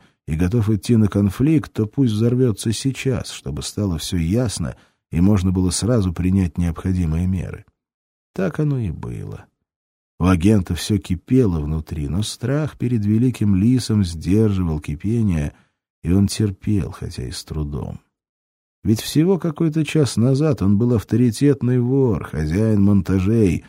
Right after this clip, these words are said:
а теперь с ним обращаются как с дрессированной мартышкой. И он не собирался сносить такое обращение.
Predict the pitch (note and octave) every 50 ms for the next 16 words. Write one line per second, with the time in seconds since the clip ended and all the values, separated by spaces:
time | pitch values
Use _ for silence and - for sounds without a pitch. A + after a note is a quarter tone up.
0 | - - _ _ _ _ _ _ - E2 G2 F#2 - F#2+ F#2+ - - A#2 C#3 D#3
1 | C#3+ - - B2 A#2 A2 G#2+ G2+ F#2+ G2 G#2 F#2+ - - B2+ B2+ B2 A2+ G2 G#2+
2 | G2+ F#2+ G2 F#2+ F2+ E2 D#2 F2 G#2 G#2 - - G#2 G#2 G#2+ G#2 G2+ G2+ G2 F#2+
3 | F#2+ F#2 F2+ F2+ E2 D2 - - - B1 G#1+ A1 - - - - - - _ _
4 | _ _ _ _ _ _ _ - - F2+ A2+ C3 C#3 C#3+ D3 D#3 E3 D3 - -
5 | F3 F3 F3+ F#3 F3 D#3+ C3+ B2 A#2+ - - - B2+ - - B2+ C3+ B2+ A2+ -
6 | - A#2 F#2 - - _ - F2 D#2 - - D2+ C#2+ B1+ B1 B1 B1+ C2 C2 B1
7 | - - - - - A1 G1+ G1+ G1+ G1+ G1+ - -